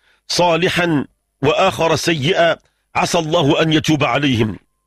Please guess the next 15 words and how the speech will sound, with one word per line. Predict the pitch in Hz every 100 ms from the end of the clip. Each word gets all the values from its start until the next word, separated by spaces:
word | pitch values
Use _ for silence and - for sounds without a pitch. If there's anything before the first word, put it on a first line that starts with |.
| _ _ _ _ _ _ _ _ _ -
فقام | 151 - 196 185
الإمام | 165 160 160 180
الجنيد | 156 113 147 185 170 131 -
يبكي، | 131 170 - - 123 - _ _
يبكي | - 196 147 - 180
بكاء | 139 - 175 165
مرا | 160 190 160 160 135 117 127
عميقا، | 123 156 202 - 151 143 107 - _ _ _ _
ويقول: | 156 165 - 160 175 143
"نعم، | 160 139 160 143 -
خلطت | - 147 165 - 156
عملا | 139 175 156 147
صالحا | - 156 151 - 147 127 -
وآخر | 131 143 160 139 156
سيئا، | - 156 117 170 151